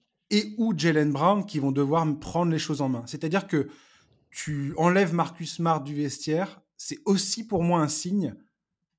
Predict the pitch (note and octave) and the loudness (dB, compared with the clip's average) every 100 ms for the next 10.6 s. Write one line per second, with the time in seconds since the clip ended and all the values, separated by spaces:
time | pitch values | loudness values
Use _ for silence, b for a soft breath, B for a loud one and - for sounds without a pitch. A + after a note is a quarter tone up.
0 | _ _ _ _ _ _ _ _ _ _ | _ _ _ _ _ _ _ _ _ _
1 | - D#3+ - C#3+ F3+ E3 B2+ F3 F3+ E3 | -10 -8 -8 -2 4 4 4 2 2 0
2 | E3+ E3+ F3+ D3 - _ _ _ - F#3+ | -4 -2 -2 -2 -6 _ _ _ -4 0
3 | E3 E3 F3 - - D3+ C#3+ D#3 D#3+ C#3+ | 2 2 0 -6 -8 -4 0 0 0 0
4 | D3+ G3 - - F#3 D#3+ D#3+ F#3 F#3+ D3+ | -2 -2 -10 -6 -2 0 -2 -4 -4 -4
5 | C3+ C#3 F3 b b b b b b C3 | -4 -6 -10 b b b b b b 0
6 | C3+ D3+ A3 - _ _ - A2+ G2+ D3 | 4 2 2 -4 _ _ -10 -10 -4 0
7 | G3 G3+ F#3+ E3 D3 F3+ G#3 B B B | 2 4 4 2 4 0 0 B B B
8 | - - C3 A#2 G3+ - E3 E3 D3+ E3 | -8 -4 -4 -2 -2 -2 2 2 4 0
9 | E3 F#3 G3+ - F#3+ F3 F3 D#3 D3+ - | 2 2 2 0 -2 0 2 2 -2 -2
10 | C#3 B2+ B2 A#2+ A#2 A2+ | -4 -2 -2 0 -2 -4